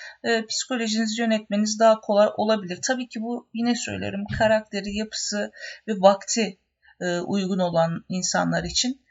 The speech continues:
Burada mesela bakın ben kendimi çok objektif değerlendiren, e, diğimi düşünen biriyim. Hata yapmaya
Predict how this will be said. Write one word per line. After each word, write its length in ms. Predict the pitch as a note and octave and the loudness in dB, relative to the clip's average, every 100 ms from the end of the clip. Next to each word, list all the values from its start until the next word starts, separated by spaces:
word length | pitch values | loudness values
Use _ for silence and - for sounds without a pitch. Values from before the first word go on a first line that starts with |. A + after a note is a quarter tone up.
| - - - - _ B3 | -20 -20 -16 -16 _ -10
Burada 260 | C4 C4 | -4 2
mesela 500 | B3+ C4 A#3 G#3+ A3+ | 2 2 4 4 4
bakın 280 | A#3 - G3+ | 2 -4 2
ben 220 | A3 G#3+ | 4 2
kendimi 400 | G#3+ G#3 G#3 G#3 | 0 -2 -2 -4
çok 220 | G#3+ G#3+ | -4 -6
objektif 560 | G#3+ G#3 G3 G3+ - - | -6 -6 -6 -8 -10 -2
değerlendiren, 840 | A3 G#3 G3+ G3+ G3+ G3+ G3+ A#3+ G3 | 4 4 4 0 0 -2 -2 -4 -2
e, 380 | F#3+ F#3+ F#3+ - - - - G3+ - _ | 0 0 -2 -6 -10 -16 -20 -20 -20 _
diğimi 240 | A3 A3 | 0 2
düşünen 400 | G#3 - E3+ E3+ | 2 -2 -2 -2
biriyim. 240 | F3 A3 C4 | -2 -2 -4
Hata 380 | - A#3+ B3+ A#3+ | -2 -2 2 4
yapmaya 520 | A3+ A3 G#3+ G3+ | 2 2 0 -2